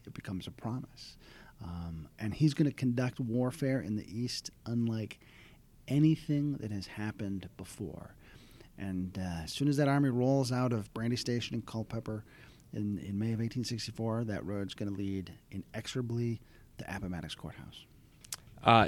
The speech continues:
Speaker 2: e-, even, uh, Grant him-, himself said that once he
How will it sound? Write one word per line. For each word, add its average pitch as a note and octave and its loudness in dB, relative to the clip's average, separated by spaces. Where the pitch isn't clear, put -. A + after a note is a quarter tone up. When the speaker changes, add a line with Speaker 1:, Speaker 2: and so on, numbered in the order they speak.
Speaker 2:
e-, - 2
even, C#3 8
uh, A#2 10
Grant B2+ 8
him-, A2 4
himself A2+ 8
said F#2 6
that G2 2
once C#3 10
he B2 4